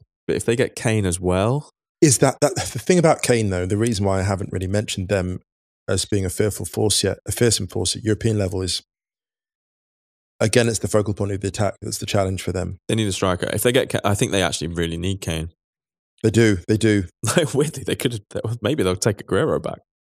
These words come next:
Speaker 2: It must be a bit, well, that wouldn't be the worst thing they could do, but they need to be, I'm sure they're concerned about the striker situation.
Speaker 1: Yeah. Uh, anyone else in the Premier League that you're really looking forward to seeing this season?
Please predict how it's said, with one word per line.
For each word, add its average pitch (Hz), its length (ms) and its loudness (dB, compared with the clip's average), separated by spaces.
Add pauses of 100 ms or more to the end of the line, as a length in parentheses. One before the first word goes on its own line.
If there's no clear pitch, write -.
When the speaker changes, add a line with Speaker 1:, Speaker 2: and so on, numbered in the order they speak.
(460)
Speaker 2:
It 110 60 2
must 139 180 4
be 135 80 2
a - 20 4
bit, 123 180 4
well, 131 200 8
that 117 80 6
wouldn't 170 160 0
be 127 80 4
the 110 80 4
worst 127 320 4
thing 98 100 -2
they 92 80 -4
could - 160 -6
do, 92 200 -4
but 104 260 2
they 123 140 6
need 127 300 4
to 120 100 2
be, 104 440 2 (1400)
I'm 104 80 2
sure 107 180 4
they're 98 100 2
concerned 87 400 -2
about - 300 -6
the - 60 -6
striker - 300 -4
situation. 117 340 0
Speaker 1:
Yeah. 90 240 2 (360)
Uh, 117 180 2
anyone 170 280 4
else 165 200 2
in 156 40 -2
the 147 40 0
Premier 147 220 2
League 135 140 2
that 127 60 -2
you're 123 120 2
really 123 200 2
looking 120 180 -2
forward 113 200 0
to - 40 -8
seeing 113 200 -2
this 101 100 -4
season? 95 320 -4